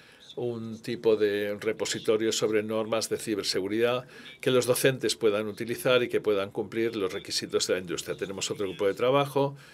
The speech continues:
que examina lo que creemos que es un motor importante para la incorporación de las normas, que es el, las adquisiciones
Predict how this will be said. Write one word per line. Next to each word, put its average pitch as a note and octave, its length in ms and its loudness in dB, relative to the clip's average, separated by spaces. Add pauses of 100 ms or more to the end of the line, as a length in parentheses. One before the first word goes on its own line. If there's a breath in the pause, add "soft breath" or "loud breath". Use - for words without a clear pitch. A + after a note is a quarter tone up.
(400 loud breath)
que B2+ 120 0
examina A#2 640 0 (240)
lo B2 240 2
que B2 120 -6
creemos A2+ 600 0
que G2 380 0
es - 240 -2
un A2 640 -6 (420 loud breath)
motor A#2 600 4
importante A2+ 920 2
para A2+ 480 0
la A2 420 -2 (140)
incorporación A#2+ 760 2
de A2+ 80 2
las F#2+ 180 0
normas, C3 440 0
que G2+ 240 0
es - 160 0
el, F#2+ 720 2 (720 loud breath)
las G#2+ 440 0
adquisiciones A2+ 1080 0